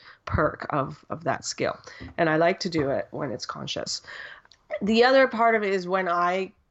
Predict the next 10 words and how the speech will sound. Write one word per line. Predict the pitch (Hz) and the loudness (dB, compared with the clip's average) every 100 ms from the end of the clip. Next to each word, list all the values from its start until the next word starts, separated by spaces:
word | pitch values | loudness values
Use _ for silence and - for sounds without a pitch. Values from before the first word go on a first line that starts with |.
| _ | _
get | 190 175 185 - - _ | -2 2 2 -2 -8 _
triggered, | - 311 359 151 160 160 | -2 2 2 0 -6 0
basically, | 208 254 - 151 - - 247 | 0 0 -4 -8 -6 -4 -4
in | - 185 185 | 0 0 2
the | 185 | 2
world, | 247 208 135 160 | 4 4 4 2
when | 165 | 2
I'm | 185 | 2
not | 220 240 - | 4 2 2
ready, | - - - - | -2 -2 -4 -10